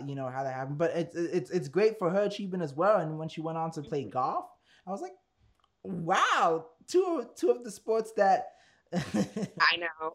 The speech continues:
Speaker 2: <laughs> I know. I know. <laughs> No, yeah, I feel it. You don't have to say it. I can just, I can just say it.
Speaker 1: <laughs> I'm
Speaker 2: But
Speaker 1: dead.
Speaker 2: yeah.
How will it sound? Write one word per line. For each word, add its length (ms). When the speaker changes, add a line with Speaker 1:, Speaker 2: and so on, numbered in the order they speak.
Speaker 2:
<laughs> 80
I 280
know. 360
I 260
know. 1400
<laughs> 80
No, 140
yeah, 180
I 80
feel 160
it. 200
You 80
don't 100
have 100
to 60
say 160
it. 120
I 140
can 100
just, 140
I 240
can 180
just 200
say 100
it. 140
Speaker 1:
<laughs> 320
I'm 220
Speaker 2:
But 140
Speaker 1:
dead. 100
Speaker 2:
yeah. 360